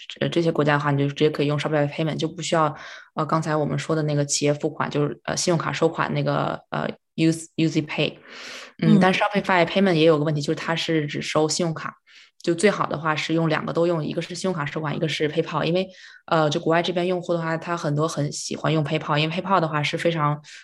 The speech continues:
Speaker 1: 呃，保护，呃，这个用户的，呃，这种，呃，他的这种，呃，怎么说，就，就很保护用户吧，嗯，很保护消费者，所以很多人就完全就用 PayPal。
Speaker 2: 嗯。
Speaker 1: 然后有，之前有这个情况，就是说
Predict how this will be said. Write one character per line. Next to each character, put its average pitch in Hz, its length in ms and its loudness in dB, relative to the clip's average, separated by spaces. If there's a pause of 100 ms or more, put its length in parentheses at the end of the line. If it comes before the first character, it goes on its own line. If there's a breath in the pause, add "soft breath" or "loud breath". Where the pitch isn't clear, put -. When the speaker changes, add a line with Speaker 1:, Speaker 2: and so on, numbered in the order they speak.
(160 loud breath)
Speaker 1:
呃， 143 300 2
保 143 180 2
护， - 180 2 (960)
呃， 156 240 -4 (140)
这 - 80 -8
个 151 80 -2
用 180 180 4
户 180 200 4
的， - 320 0 (480)
呃， - 480 -6
这 - 100 -8
种， - 220 -4 (680 soft breath)
呃， - 80 -4
他 - 200 -2
的 160 100 4
这 156 140 2
种， - 200 -2 (360)
呃， - 360 -4
怎 - 140 -6
么 - 40 -4
说， - 160 -10 (540 soft breath)
就， 160 160 2
就 175 160 4
很 175 160 2
保 165 140 2
护 170 100 2
用 196 100 6
户 190 140 0
吧， 151 160 -4 (100)
嗯， 147 180 0
很 170 140 -2
保 156 140 2
护 160 120 2
消 185 200 2
费 208 120 2
者， - 260 -4
所 - 160 2
以 156 200 0
很 - 140 -6
多 170 140 4
人 156 160 0
就 165 120 -2
完 - 140 0
全 156 220 -4 (160)
就 147 220 -4
用 147 140 -4
PayPal。 147 260 -4
Speaker 2:
嗯。 - 20 2
Speaker 1:
然 147 60 4
后 165 60 6
有， 170 140 6 (160)
之 175 120 -2
前 170 240 2
有 165 140 0
这 160 120 -2
个 160 40 0
情 151 140 -4
况， 156 160 -4
就 151 80 -2
是 156 80 -4
说 156 220 -4